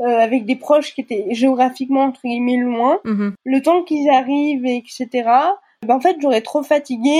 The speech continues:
Speaker 1: et j'aurais pu tomber. Et donc, j'ai demandé à Alexis d'aller me ramasser l'objet, euh, pour pas que je reste trop longtemps debout et, euh,
Speaker 2: Et que tu puisses passer... Euh,
Speaker 1: ça m'a évité une belle chute.
Speaker 2: Ouais, et que tu puisses continuer à monter l'escalier que t'avais entrepris.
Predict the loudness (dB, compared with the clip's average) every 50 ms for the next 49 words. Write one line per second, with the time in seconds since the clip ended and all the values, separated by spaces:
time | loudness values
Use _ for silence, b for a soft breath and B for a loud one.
0 | 4 4 2 2 0 0 0 -2 -2 -2 -2 -2 -4 -4 -2 -2 0 0 0 0
1 | 0 0 0 -2 0 0 0 0 0 0 0 0 -2 -2 0 0 0 0 2 2
2 | 2 2 2 -2 -4 -8 -14 -12 -8 -4 -2 -2 0 0 -2 -2 2 2 2 2
3 | 2 0 -2 -2 -4 -4 -4 -2 -4 -6 -6 -6 -6 -8 -8 -12 _ _ _ _
4 | _ _ _ _ _ -10 -6 -2 -2 -2 0 2 2 2 2 0 0 0 0 0
5 | -2 -6 -12 -8 -4 0 2 2 2 2 2 2 2 2 2 0 0 -2 -2 0
6 | 0 0 0 0 -2 -4 -4 -4 -4 -6 -6 -8 -8 -6 -6 -6 -4 -4 -4 -4
7 | -2 -2 -2 0 0 2 2 2 2 2 2 0 0 0 -2 -6 -8 -10 -6 -4
8 | -2 0 0 0 -2 -4 -2 0 2 2 4 4 2 2 0 -2 -4 -10 -10 -4
9 | 0 2 2 2 2 0 -2 -2 -2 -2 -2 0 0 0 0 2 0 0 0 2
10 | 2 2 2 2 2 2 0 0 0 0 0 0 0 -2 -2 -2 -2 -2 -2 -2
11 | -2 0 0 0 -2 -2 -4 -6 -8 -10 -8 -10 -12